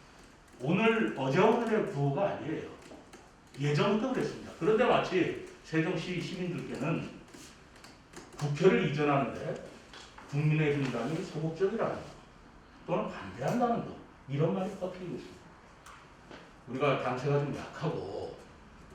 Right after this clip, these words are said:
집권당이 아니라서 집권을 못해서 세종시정에서 그런 불이익이 있는지는 모르겠지만 우리 언론인 여러분께서 오늘 이 자리에 분명히 말씀드렸으면 좋겠습니다.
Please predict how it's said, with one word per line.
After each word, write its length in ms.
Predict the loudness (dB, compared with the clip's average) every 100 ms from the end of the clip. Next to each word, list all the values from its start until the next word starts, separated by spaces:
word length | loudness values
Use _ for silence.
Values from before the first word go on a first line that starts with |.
| -14
집권당이 560 | -12 4 6 8 8 6
아니라서 420 | 2 0 0 -2
집권을 460 | -6 -4 0 0 0
못해서 440 | -4 -6 -6 -2
세종시정에서 720 | -2 -2 -2 -4 -4 -4 -4 -6 -10 -12 -12 -14 -8
그런 200 | -6 -6
불이익이 600 | -6 -6 -4 -4 -6 -6
있는지는 400 | -2 0 0 0
모르겠지만 640 | 0 -4 -6 -4 -2 -2 -6 -12 -18 -18 -6
우리 120 | 2
언론인 440 | 2 4 2 2 -2
여러분께서 580 | -2 -4 -8 -12 -16 -14 -8
오늘 240 | -4 -2 0
이 60 |
자리에 420 | 4 4 2 -4 -10 -14 -20 -20 -6
분명히 380 | 0 2 2 2
말씀드렸으면 560 | 0 -2 -4 -4 -6 -10
좋겠습니다. 360 | -12 -16 -18